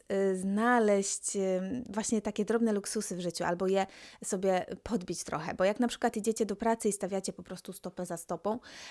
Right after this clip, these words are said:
y, no to może się okazać, że jak się zatrzymacie na chwilę, to okaże się, że jesteście naprawdę w pięknej okolicy. Zwykle jest tu pełno ludzi, są tłumy, a wy jesteście o takiej przyjemnej porze dnia tutaj sami i może się okaże, że ten spacer do pracy będzie teraz dla Was właśnie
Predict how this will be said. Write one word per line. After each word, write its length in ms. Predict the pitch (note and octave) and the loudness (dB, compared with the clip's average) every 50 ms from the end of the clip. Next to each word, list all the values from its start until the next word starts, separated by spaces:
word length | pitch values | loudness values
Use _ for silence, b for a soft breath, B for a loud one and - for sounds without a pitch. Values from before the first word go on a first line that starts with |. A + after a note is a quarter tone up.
| B - - | B -2 0
y, 180 | G3 F#3+ F#3+ F#3+ | 0 2 2 4
no 140 | G#3 A#3+ D4 | 4 4 4
to 140 | - G#4+ F#4 | 4 2 2
może 200 | F4 C4+ B3+ A#3 | 2 2 2 2
się 80 | A3+ | 0
okazać, 340 | G3+ - G#3 G#3 A3 G3+ F#3+ | 0 0 0 -2 0 -2 0
że 80 | G3+ G3 | 0 0
jak 100 | F#3 - | 0 0
się 100 | - F#3 | -4 -4
zatrzymacie 540 | G3 F#3 - - - G3+ F#3 E3+ E3 - | -4 -2 -2 0 0 2 0 0 -2 -2
na 100 | D#3+ D#3 | -6 -6
chwilę, 260 | D#3 - - F#3 G#3+ A3+ | -6 -4 0 0 0 2
to 100 | - A3+ | 2 0
okaże 260 | - A#3+ A3+ A#3 A3+ | 0 0 0 0 0
się, 160 | - B3 A3 | 2 0 0
że 260 | G#3+ G#3+ A3+ A#3 B3+ B3 B B B B B | 2 2 2 2 2 0 B B B B B
jesteście 440 | - G#3 - A3+ A3 - - B3 A#3 | -2 0 2 2 2 4 4 4 4
naprawdę 400 | A#3 A3 - A#3 B3 B3+ B3+ A#3+ | 4 4 4 2 4 4 4 2
w 80 | - - | 2 4
pięknej 360 | - B3 C4+ B3+ - A#3+ - | 4 4 6 6 4 2 0
okolicy. 500 | F#3+ - - F#3 E3+ E3 D#3 - F#3 F#3 | 0 0 0 0 0 0 -2 -4 -6 -6
Zwykle 340 | - A#3+ C4+ C4+ - C4+ A#3+ | -2 -2 -2 2 4 4 6
jest 180 | G#3+ A3 - | 4 4 2
tu 360 | - G3 F#3 F#3 F3+ - - _ _ _ _ _ _ | 0 0 2 0 0 -4 -6 _ _ _ _ _ _
pełno 300 | - - A#3+ B3+ A#3+ A#3 | -4 0 4 6 6 6
ludzi, 380 | G#3 F#3 F3 E3 - E3+ F3+ G3+ | 6 4 2 0 0 -2 -2 0
są 200 | - A#3 A3+ B3 | 2 2 2 2
tłumy, 320 | - - F#3+ F3 E3+ F3 F3+ | 2 0 -2 0 0 0 0
a 100 | G3+ G3+ | 0 2
wy 80 | A3 | 2
jesteście 380 | B3 B3 B3 - A#3 - - A3 | 2 2 2 0 -2 0 0 -2
o 40 | G3+ | -2
takiej 280 | G#3+ G#3 - A3 G3+ | -2 -2 -2 -4 -4
przyjemnej 420 | G3+ - - A#3 A#3 B3 C4 B3+ A#3 | -4 -4 2 2 4 6 6 4 2
porze 260 | - G#3 G#3 G3+ F#3+ | 0 -2 -2 -2 -2
dnia 240 | G3 F#3 E3+ D#3+ D#3+ | -4 -2 -4 -4 -4
tutaj 300 | - F3 - E3+ E3 F3+ | -6 -8 -6 -4 -4 -4
sami 440 | - G#3+ F#3+ F3+ F3 E3+ F3+ G#3+ B B B B B B B B | -2 -2 -2 -2 -2 -4 -6 -8 B B B B B B B B
i 140 | - A3 A#3 | 4 6 8
może 280 | C4 D#4 F4 C4+ B3+ | 8 6 6 4 2
się 100 | - A3 | 2 2
okaże, 300 | G3 - F3 E3 E3+ F3+ | 2 2 2 2 2 0
że 60 | F#3 | -2
ten 280 | F#3 - F#3+ F#3 F#3 - _ _ _ _ _ - - | -2 -2 -6 -6 -6 -10 _ _ _ _ _ -10 -10
spacer 380 | - - - F#3 - G3 F3+ | -8 -6 -4 -4 -2 -2 -2
do 100 | F#3 F#3+ | -2 -2
pracy 280 | - F3+ E3+ E3+ - G#3+ | 0 0 -2 0 0 -2
będzie 440 | G3+ G#3 A#3+ B3 F4+ F4+ B3 G3 F3 | 0 2 4 4 4 4 4 2 2
teraz 260 | - E3 E3 E3+ F#3 | 0 0 -2 -2 0
dla 180 | F#3 G3+ D#3+ E3 | 0 0 0 2
Was 180 | E3+ F3 F#3 | 0 -2 -2
właśnie 360 | G3 F3 F3 - - C4+ D#4 | -2 -6 -6 -2 -2 -2 -2